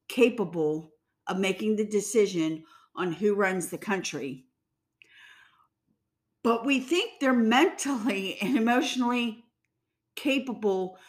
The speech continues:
of deciding to have sex with an adult.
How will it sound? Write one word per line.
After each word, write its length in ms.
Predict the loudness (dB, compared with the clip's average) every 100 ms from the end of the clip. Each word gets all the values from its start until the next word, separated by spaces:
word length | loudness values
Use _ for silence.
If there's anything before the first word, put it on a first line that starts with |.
| -18 -12
of 120 | -8
deciding 800 | -6 -2 4 6 6 4 2 -2 -10 _ _ -8
to 100 | -4
have 120 | -2
sex 320 | -2 -4 -6
with 160 | -8 -8
an 100 | -6
adult. 460 | -6 -8 -10 -14